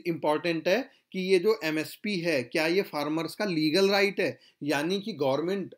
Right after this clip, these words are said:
अगर एक बार एमएसपी अनाउंस कर देती है किसी भी फसल के लिए और उस प्राइस पे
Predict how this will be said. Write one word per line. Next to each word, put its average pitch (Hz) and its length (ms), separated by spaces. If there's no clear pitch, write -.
अगर 170 240
एक 160 240
बार 175 180
एमएसपी 151 460
अनाउंस 156 360
कर 160 180
देती 151 320
है 165 100
किसी 170 260
भी 175 100
फसल 143 340
के 143 120
लिए 147 340
और 190 200
उस 202 280
प्राइस 151 440
पे 190 400